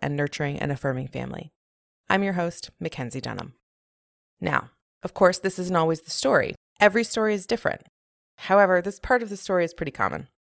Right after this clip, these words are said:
And what I've found is that because there's so much misinformation about gender and transition, it is really easy to get lost in the B S if you just look online.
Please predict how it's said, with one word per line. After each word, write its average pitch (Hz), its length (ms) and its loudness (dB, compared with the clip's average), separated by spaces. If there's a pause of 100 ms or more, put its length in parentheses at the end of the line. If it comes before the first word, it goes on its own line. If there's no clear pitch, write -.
(100)
And 233 140 8
what 240 100 10
I've 226 140 6
found 185 480 2
is 170 160 -2
that 170 200 2
because 190 320 -8
there's 175 280 -2
so 240 160 4
much 233 220 0
misinformation 175 720 -2
about 139 200 2
gender 175 380 4
and 143 160 0
transition, 160 760 -2 (340)
it 196 100 2
is 175 160 -2
really 208 360 -2
easy 139 420 -8
to - 160 -14
get 151 120 -2
lost 139 440 0
in 156 120 -6
the 151 60 -4
B 156 260 -4
S 123 380 -2
if - 120 -14
you 143 60 -12
just - 220 -6
look 127 140 -4
online. 78 400 -6